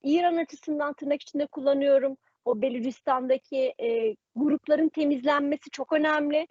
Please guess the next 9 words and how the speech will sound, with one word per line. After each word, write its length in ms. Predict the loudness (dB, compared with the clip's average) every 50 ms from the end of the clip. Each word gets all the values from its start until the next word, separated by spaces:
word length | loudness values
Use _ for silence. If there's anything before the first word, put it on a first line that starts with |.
| _ _ _ _ -12
Çünkü 220 | -10 -2 2 2
o 100 | 4 4
dediğim 340 | 2 2 0 0 -2 -2 -2 -2
o, 60 | 0 0
o 520 | 0 0 0 -2 0 0 0 0 -2 -4 -8 _ _ _ _ _ _ _ _ _ _ _ _ _
hat 340 | -4 -2 -2 -2 -4 _ _ -20 -20 _ _ _ _
aslında 300 | -12 -10 -6 -4 -4 -4 -4
Çin 240 | -2 0 2 2 4
üzerinden, 880 | 2 0 0 0 0 2 2 2 2 2 4 4 4 2 2 0 -2